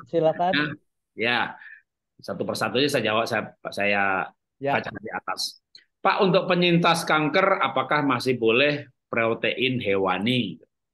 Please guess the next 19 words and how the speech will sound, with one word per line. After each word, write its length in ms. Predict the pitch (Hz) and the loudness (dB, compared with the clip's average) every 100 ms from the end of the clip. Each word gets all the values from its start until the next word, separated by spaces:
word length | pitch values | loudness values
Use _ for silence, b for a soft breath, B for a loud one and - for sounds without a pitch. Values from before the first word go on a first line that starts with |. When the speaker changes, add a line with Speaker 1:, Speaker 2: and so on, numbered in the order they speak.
| _ _ _ | _ _ _
Speaker 2:
Kalau 160 | 92 90 | -8 -4
boleh, 400 | 95 107 143 110 | -2 0 0 -2
hewan 320 | 104 104 104 | -2 -2 -2
yang 160 | 104 98 | -4 -4
apa? 560 | 107 131 107 78 - - _ _ _ _ _ _ _ _ _ _ _ _ _ | -2 0 0 -2 -8 -16 _ _ _ _ _ _ _ _ _ _ _ _ _
Speaker 1:
Boleh, 960 | 127 170 233 277 247 139 113 101 101 _ | -6 2 4 4 4 2 2 -2 -4 _
bahkan 560 | 113 117 117 180 202 190 - | -4 -4 -4 -8 -8 -8 -6
harus. 880 | 113 117 123 165 135 104 95 85 - _ _ _ _ | -2 2 2 2 0 -4 -8 -12 -16 _ _ _ _
Speaker 2:
Oh. 80 | 95 | -2
Speaker 1:
Karena 440 | 123 107 113 143 | 0 -2 -6 -8
protein 560 | - 131 120 123 117 113 | -6 -4 -2 -2 -2 -2
hewani, 1000 | 123 110 110 95 98 95 135 160 175 - 123 - | -4 -2 -2 -4 -8 -8 -6 -6 -8 -12 -20 -14
protein 640 | 143 113 113 101 92 113 135 | -8 -6 -6 -6 -6 -6 -6
yang 180 | 127 127 | -8 -10
kualitasnya 1000 | - 117 104 104 95 - 90 - - 117 120 | -6 -4 -2 -4 -8 -8 -8 -10 -10 -8 -6
nomor 440 | 113 87 87 - | -6 -8 -10 -12
satu. 640 | - 143 143 139 120 85 - _ _ _ _ _ _ - | -4 -2 -2 0 0 0 -8 _ _ _ _ _ _ -6
Ya. 400 | 98 117 156 b b b _ - | 0 0 -2 b b b _ -8
Nah, 320 | 104 95 | -6 -6